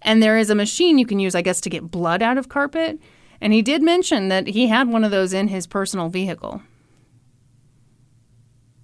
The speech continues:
But it was because he,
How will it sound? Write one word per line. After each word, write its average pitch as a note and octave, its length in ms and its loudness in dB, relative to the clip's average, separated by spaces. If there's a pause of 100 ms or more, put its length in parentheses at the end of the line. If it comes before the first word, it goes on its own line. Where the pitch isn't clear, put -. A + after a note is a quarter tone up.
(420)
But F#3 260 -2
it G3+ 120 -4
was G3 280 -2
because F3 640 -6
he, E3+ 520 -8